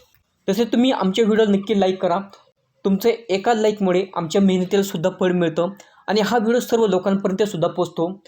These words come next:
आणि त्याच्यामुळे ही माहिती तुमच्या अशा अनेक राजकीय प्रेमी व्यक्तींना मिळेल आणि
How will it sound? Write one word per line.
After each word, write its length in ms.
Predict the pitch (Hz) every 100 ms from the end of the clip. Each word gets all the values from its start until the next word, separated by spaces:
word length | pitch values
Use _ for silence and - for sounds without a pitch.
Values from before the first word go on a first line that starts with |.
| _ _ 165
आणि 300 | 175 196 226 _ _ -
त्याच्यामुळे 460 | 190 220 185 180 196 - _
ही 140 | -
माहिती 480 | 233 190 - 196 202
तुमच्या 420 | 196 175 190 196 196 - 170
अशा 220 | - 190 -
अनेक 360 | 180 233 233 220 226 226 _ _ _
राजकीय 500 | 165 165 - 190 208
प्रेमी 440 | 208 - 185 185 190
व्यक्तींना 460 | 170 - 175 185 196
मिळेल 420 | 156 156 165 135 - _ _ _ _ _
आणि 280 | 160 180